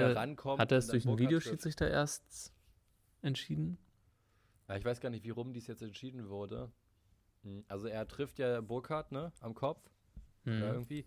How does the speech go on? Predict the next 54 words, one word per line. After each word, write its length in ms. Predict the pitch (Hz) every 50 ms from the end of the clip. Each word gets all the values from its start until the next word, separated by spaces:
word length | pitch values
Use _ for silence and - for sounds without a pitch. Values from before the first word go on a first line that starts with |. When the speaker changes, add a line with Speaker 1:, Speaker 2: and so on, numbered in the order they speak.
| - 113
Speaker 2:
Ja. 240 | 110 107 107 110 - - _ _ -
Speaker 1:
Und, 340 | 117 117 113 113 113 113 - _ _ -
und 120 | - 110 -
dann 100 | 120 120
ist 100 | 120 -
immer 140 | 123 120
die 80 | 120 117
Frage, 320 | - - 117 120 120 113
hat 160 | 120 120 117 117
er 60 | 110
den 120 | 110 107 101
Ball 300 | 110 107 113 135 143 139
berührt 520 | 139 143 127 139 143 147 143 143 143 143 _ _ _ - - -
und 160 | 110 110 110
war 160 | 98 104 107
das 160 | 104 - -
quasi 220 | _ 110 107 107 104
eine 100 | 107 101
Ballaktion? 640 | 101 113 107 101 101 104 107 - 139 131 127 127
Speaker 2:
Ja. 40 | 123 - - _ _ _ - _ _ _ _ _ - -
Speaker 1:
Es 100 | - 95
ist 120 | 110 -
halt 140 | 127 117 101
super 240 | 113 117 117 135 120
schwer 240 | - - 120 110 -
zu 80 | 117
Speaker 2:
Ja. 80 | 110 110
Speaker 1:
sehen 200 | 110 117 135 147
gewesen, 380 | 117 98 90 98 98 92 95 98
ne? 160 | 98 104 110 110 - - _ - -
Ich 140 | - - -
weiß. 380 | - 120 123 - - - - - - - - - - - -
Speaker 2:
Wobei 280 | - 113 107 113 113 117
wahrscheinlich 480 | 117 117 - 127 123 123 127 123 117
würde 140 | 123 123 123
ich 100 | 120 117
dann 160 | 117 117 113 110
am 40 | 107
Ende 320 | 76 87 113 113 110 101
auch 120 | 107 110
sagen, 300 | 110 113 107 104 101 101
kann 160 | - - 110 107
man, 720 | 107 104 104 104 104 101 104 104 104 104 107 107 113 113
wenn 140 | 110 110 110
die 60 | 110
Entscheidung 400 | 107 104 104 117 107 107 110 110
jetzt 160 | 104 101 - -
so 100 | 104 104
ist, 320 | 104 107 110 - - -
auch 180 | 113 107 104 113
nicht 400 | 107 104 104 - - - 127 117 - - - - 107 131
sich 200 | 131 113 - -
beschweren. 720 | - 110 - - 110 107 107 107 107 110 110 110 107 107
Speaker 1:
Nee. 220 | 104 95 95 98